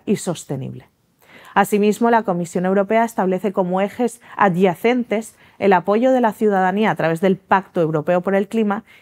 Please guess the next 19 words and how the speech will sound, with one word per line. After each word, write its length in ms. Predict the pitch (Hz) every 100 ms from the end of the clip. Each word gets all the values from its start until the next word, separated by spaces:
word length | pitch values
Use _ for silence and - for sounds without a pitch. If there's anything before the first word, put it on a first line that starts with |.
| -
y 120 | 240
el 100 | 247
liderazgo 560 | 240 214 196 180 202
de 80 | 202
la 100 | 185
Unión 260 | 170 170 180
Europea 500 | 180 165 175 170 170
como 220 | 185 175
referente 640 | 160 156 175 180 170 175 -
en 80 | 196
la 80 | 175
adopción 400 | 160 - 175 170
de 80 |
políticas 580 | 156 151 156 165 165 160
climáticas 600 | - 151 151 170 160 156
en 100 | 160
el 80 | 139
foro 220 | - 143
internacional. 580 | 135 131 131 120 - -